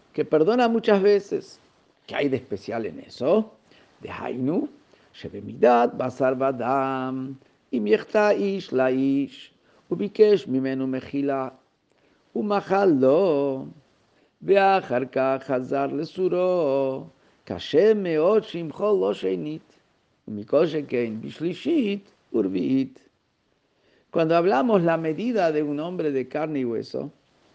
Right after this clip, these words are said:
si una persona va a pecar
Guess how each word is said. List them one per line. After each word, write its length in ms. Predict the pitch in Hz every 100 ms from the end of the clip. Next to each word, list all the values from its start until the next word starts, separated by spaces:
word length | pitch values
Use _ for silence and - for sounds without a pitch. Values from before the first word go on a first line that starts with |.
| _ _ _ _ _
si 180 | - 202
una 260 | 247 220 170
persona 680 | 151 131 170 220 175 107 _ _ _ 135
va 60 | 143
a 100 | 131
pecar 460 | 131 123 185 202